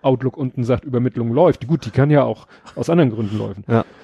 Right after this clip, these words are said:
Speaker 1: Und nun ist das Tückische, dass auch unsere Telefonanlage, also wir sind bei so einem Voice-over-I-P-Anbieter, der macht für uns so eine Telefonan-, so eine virtuelle Telefonanlage.
Speaker 2: Mhm.
Speaker 1: Das heißt, da gibt's ein, ein Skript, einen Wählplan und der, äh, entscheidet dann, was mit den Anrufen passiert.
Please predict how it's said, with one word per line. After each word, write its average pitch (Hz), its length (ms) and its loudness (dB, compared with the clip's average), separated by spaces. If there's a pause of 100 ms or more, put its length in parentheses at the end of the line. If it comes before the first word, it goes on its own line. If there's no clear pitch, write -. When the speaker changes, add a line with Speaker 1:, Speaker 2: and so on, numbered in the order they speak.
(260)
Speaker 1:
Und 131 140 2
nun 156 120 2
ist 151 160 -2
das - 220 -2
Tückische, 160 440 -4
dass 156 300 -4
auch 127 440 -4
unsere 120 340 -2
Telefonanlage, 127 960 2
also 113 220 -4
wir 113 120 -4
sind 120 160 -4
bei 117 140 -2
so 113 100 -4
einem 110 120 -4
Voice-over-I-P-Anbieter, 127 1080 -4
der 117 120 -4
macht 120 200 -6
für - 80 -8
uns 127 260 -4
so 123 100 -2
eine 117 280 -2
Telefonan-, 123 560 -4
so 110 100 -6
eine 120 140 -2
virtuelle 135 380 2
Telefonanlage. 107 800 -4 (220)
Speaker 2:
Mhm. 107 300 -8
Speaker 1:
Das 110 140 -8
heißt, 120 200 2
da 117 60 0
gibt's 110 320 -8
ein, 110 460 -4 (760)
ein 131 120 -10
Skript, 131 440 -2
einen 113 140 -4
Wählplan 180 640 0 (520)
und 117 180 -6
der, 135 320 2
äh, 139 280 -4
entscheidet 131 460 0
dann, 123 160 2
was 127 140 -4
mit 131 80 -2
den - 100 -4
Anrufen 123 360 -6
passiert. 123 420 -4